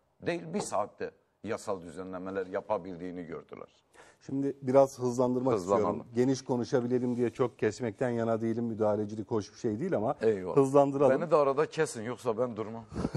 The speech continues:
Speaker 2: <laughs> Öyle anlaşılıyor zaten. Şimdi hızlandıralım. Ee, H D P,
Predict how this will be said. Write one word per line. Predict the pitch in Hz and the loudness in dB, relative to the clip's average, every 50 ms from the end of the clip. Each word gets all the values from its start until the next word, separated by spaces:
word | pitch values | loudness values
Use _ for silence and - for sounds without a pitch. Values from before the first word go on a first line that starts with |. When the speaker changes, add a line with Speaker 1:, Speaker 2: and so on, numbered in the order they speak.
| 147 - | 0 2
Speaker 2:
<laughs> | - 156 143 131 - 165 | 4 4 4 4 6 8
Öyle | 147 151 147 139 | 8 8 10 8
anlaşılıyor | 139 135 127 123 113 - - 113 120 123 123 113 | 8 6 4 0 -4 -4 -4 -2 0 2 2 2
zaten. | 113 123 127 123 113 - 165 185 - - - - - - - _ | 4 4 4 4 4 0 -2 -2 -4 -10 -20 -20 -20 -20 -20 _
Şimdi | - - - 135 151 151 | -12 -4 -2 0 2 4
hızlandıralım. | 139 123 127 123 139 156 156 170 165 160 139 120 123 - - - - - - - - - _ _ - - | 4 4 2 2 2 2 2 4 6 6 6 6 6 0 -4 -12 -20 -20 -20 -20 -20 -20 _ _ 2 6
Ee, | 120 117 113 117 117 - - _ _ _ _ _ _ _ _ - - - | 6 8 8 6 4 0 -6 _ _ _ _ _ _ _ _ -10 2 6
H | 127 147 175 170 | 8 8 8 8
D | 185 180 151 | 8 6 6
P, | - - 120 131 180 | 6 8 6 6 6